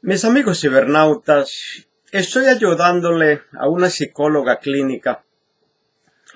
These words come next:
en una maestría que está presentando para el Seminario Cristiano de la ciudad de Miami.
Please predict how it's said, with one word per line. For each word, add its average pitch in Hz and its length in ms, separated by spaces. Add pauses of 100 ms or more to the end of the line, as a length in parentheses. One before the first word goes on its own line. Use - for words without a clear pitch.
(840)
en 170 340
una 233 200
maestría 160 760
que 151 120
está 139 680 (880)
presentando 131 920 (920)
para 156 200
el 151 100
Seminario 151 840
Cristiano 131 960 (380)
de 131 240
la 120 500 (1500)
ciudad 139 340
de 135 100
Miami. 113 600